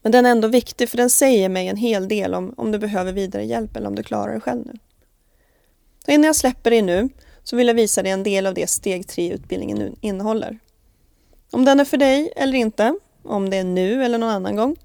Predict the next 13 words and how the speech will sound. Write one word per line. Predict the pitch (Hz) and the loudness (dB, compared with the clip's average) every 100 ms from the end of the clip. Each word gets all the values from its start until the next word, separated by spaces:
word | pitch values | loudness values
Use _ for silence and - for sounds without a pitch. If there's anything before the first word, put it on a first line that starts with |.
| _ _ _ _ | _ _ _ _
det | - | -6
får | 349 | -2
vi | 330 | 2
se. | 302 220 - | 2 0 -2
Men | - 262 277 - - | -6 0 0 -2 -12
här | - 262 226 | -4 -2 -2
kommer | - 196 190 | -4 -6 -4
i | 208 | -8
alla | - | -10
fall | - - | -10 -12
lite | 202 - | -10 -10
mer | - - | -10 -8
info. | 220 202 - | -8 -10 -16